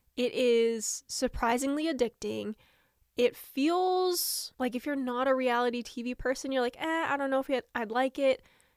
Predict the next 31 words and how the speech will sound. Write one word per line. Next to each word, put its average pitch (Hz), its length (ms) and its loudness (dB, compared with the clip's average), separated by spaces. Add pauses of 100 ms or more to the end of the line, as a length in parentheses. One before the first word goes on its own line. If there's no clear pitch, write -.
(140)
Just - 440 -2
give 233 180 -2
it - 80 -4
a 220 40 -4
shot. - 360 -6 (160)
Honestly, 240 420 0
from 233 200 -6
the 220 80 -2
first 240 340 -2
episode, 240 640 2 (220)
it 226 180 0
is 226 360 0 (120)
a 220 100 -4
great, 226 580 -2
great 220 400 -8
season. - 480 -14 (360)
Okay, 427 220 6
so 269 280 6
let's 262 360 0
go 440 160 6
ahead 311 280 4
and 269 240 2
jump 254 280 6
into 330 180 0
the 240 140 -2
episode. 233 640 0
We're 269 240 0
gonna 330 140 2
be 302 120 0
talking 240 420 -2
specifically 262 800 -2